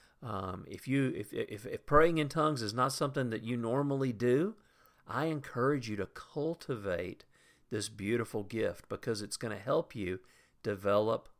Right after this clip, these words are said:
a lifestyle of prayer. So just a quick recap. These four practical things to help us develop a lifestyle of prayer, to help us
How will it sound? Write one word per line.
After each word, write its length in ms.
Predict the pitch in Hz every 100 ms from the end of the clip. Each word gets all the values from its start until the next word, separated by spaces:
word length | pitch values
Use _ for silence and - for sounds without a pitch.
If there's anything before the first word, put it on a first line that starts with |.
| -
a 60 | 104
lifestyle 1000 | 95 90 101 - - 90 80 80 - -
of 160 | 98 -
prayer. 400 | - - - - _ _ _ _ _ _ -
So 160 | 170
just 240 | 147 294 -
a 60 |
quick 320 | - - 208 151
recap. 560 | 139 131 - 82 - - _ _ _ _ _ _ _ _ _ _ -
These 200 | 139 131
four 360 | - 165 214 208
practical 800 | - 175 202 - 190 - 175
things 600 | 143 156 127 92 90 104 -
to 100 | 101
help 460 | - 160 180 202
us 540 | 104 76 80 - - - _ _ _ -
develop 500 | 127 110 123 139 143
a 40 | 131
lifestyle 600 | 117 123 - 131 113 110
of 100 | -
prayer, 200 | 92 90
to 80 |
help 280 | 101 151 156
us 240 | 160 -